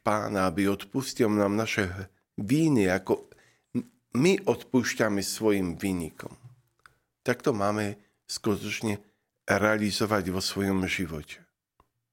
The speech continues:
Koľký z nás majú zatvrdlé srdce na tých,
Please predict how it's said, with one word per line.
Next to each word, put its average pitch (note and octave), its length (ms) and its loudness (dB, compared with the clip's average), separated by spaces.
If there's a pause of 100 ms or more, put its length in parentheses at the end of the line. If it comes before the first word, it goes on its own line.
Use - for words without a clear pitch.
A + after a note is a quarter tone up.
(1800)
Koľký G3 320 2
z - 160 -6
nás G2+ 280 -2 (2500)
majú A2 480 4
zatvrdlé A#2+ 720 2
srdce B2 520 2
na A2+ 160 4
tých, D3+ 320 0